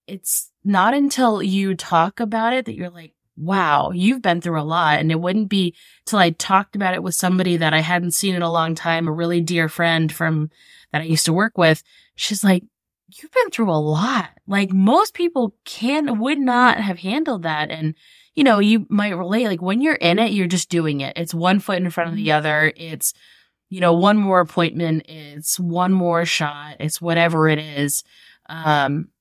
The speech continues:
Speaker 1: and then it's not until you take a step back and go, like, "This is a lot."
Speaker 2: Mm-hmm.
Speaker 1: Um,
Speaker 2: I,
Speaker 1: and then
Speaker 2: yeah. I mean, you turn, I feel like you're in survival mode and you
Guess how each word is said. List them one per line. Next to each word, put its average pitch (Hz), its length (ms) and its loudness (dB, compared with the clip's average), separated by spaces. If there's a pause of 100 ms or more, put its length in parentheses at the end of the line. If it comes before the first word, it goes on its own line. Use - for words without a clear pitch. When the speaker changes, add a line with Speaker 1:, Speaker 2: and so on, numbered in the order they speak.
(180)
Speaker 1:
and 185 140 2
then 175 80 4
it's 165 120 -2
not 180 120 2
until 220 200 2
you 185 80 2
take 175 180 -2
a 175 60 0
step 160 240 0
back 160 240 0
and 165 100 2
go, 147 140 -2
like, 147 220 -12 (640)
"This 170 160 0
is - 60 -2
a 269 80 4
lot." 139 420 -4 (920)
Speaker 2:
Mm-hmm. 196 480 0
Speaker 1:
Um, - 20 -14
Speaker 2:
I, 180 240 0
Speaker 1:
and 170 200 2
then 214 120 4
Speaker 2:
yeah. 151 300 2
I 175 100 4
mean, 180 460 0 (140)
you 175 200 -6
turn, 185 640 0 (960)
I 175 40 -10
feel 208 180 2
like 185 160 2
you're 170 100 4
in 160 80 0
survival 165 440 2
mode 143 240 0
and 143 240 -6
you 139 280 -8